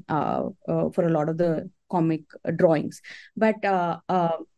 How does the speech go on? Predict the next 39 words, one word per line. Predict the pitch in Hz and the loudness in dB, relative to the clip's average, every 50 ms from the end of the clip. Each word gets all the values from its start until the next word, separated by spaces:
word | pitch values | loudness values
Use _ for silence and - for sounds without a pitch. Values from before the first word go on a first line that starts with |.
| - - - _ _ | -20 -20 -20 _ _
the | - 226 - - | 0 0 0 0
other | - - 214 294 311 | 0 0 2 2 2
reason | 269 269 247 247 - 254 262 262 | 2 2 0 0 0 2 2 2
was | 240 214 208 208 | 2 0 0 0
also | 196 185 185 190 - 220 | 0 0 0 0 -2 0
that, | 208 202 190 185 175 180 - | 2 2 2 2 0 -2 0
um, | 175 170 165 170 170 156 165 170 170 - - - _ - | 0 2 2 2 0 0 -2 -4 -6 -8 -16 -20 _ -2
uh, | - - 196 190 190 - | 4 6 6 6 4 2
this | - 190 233 233 | 0 0 2 4
was, | - 269 254 - - - _ _ | 4 2 2 2 -2 -12 _ _
there's | - 233 226 214 240 | 0 0 0 0 0
a | 262 | 0
lot | 262 240 214 196 202 202 226 | 2 2 2 2 2 2 0
of, | 277 294 294 - - | -2 -2 -4 -4 0
uh, | 208 180 170 165 | 0 2 2 2
worry | 160 175 190 180 185 220 247 247 | 0 0 0 0 2 2 2 2
about | 208 196 196 196 196 | 2 0 0 -2 -2
s-, | 190 - - - - - | -4 -8 -14 -16 -16 -20
surveying | - - - 208 180 170 175 185 185 190 208 202 | -14 -4 0 2 2 4 4 2 2 2 2 2
and | 185 190 180 | 2 0 0
drawing | - 160 156 147 147 151 156 - _ _ _ _ _ _ | 0 0 0 2 0 0 -2 -4 _ _ _ _ _ _
in | - - 208 202 | -2 0 2 2
general, | 185 190 175 170 180 175 175 170 160 | 4 2 2 2 2 2 0 0 2
right? | 156 165 175 175 175 | 2 2 2 2 0
Because | - - - 196 185 185 - 190 | -4 -6 0 4 4 4 4 2
it's | 185 - - 214 | -4 -4 0 0
informal | 196 190 185 185 190 175 170 175 175 170 | 2 2 2 2 2 2 2 2 0 0
settlements. | 170 185 156 165 170 165 165 156 147 151 - - - - - - - - _ _ _ _ _ _ | 0 0 0 0 0 0 2 2 0 -2 -4 -8 -16 -20 -20 -20 -20 -20 _ _ _ _ _ _
So | - - 240 | -6 0 2
you | 254 | 2
don't | 240 269 294 | 4 4 4
wanna | 330 330 302 294 - - | 2 2 0 -2 -4 -6
go | - 427 226 | -2 0 2
and | 233 233 214 196 190 | 4 4 2 2 -2
sit | 190 - 202 196 | -2 -4 -2 0
outside | 220 202 196 196 - 208 190 190 190 | 0 0 0 0 0 0 2 2 0
with, | 190 185 - - | -2 -4 -4 -2
and | 185 180 175 170 | -2 0 0 0
draw | 165 170 170 160 160 156 160 160 | 2 2 4 4 4 2 0 -4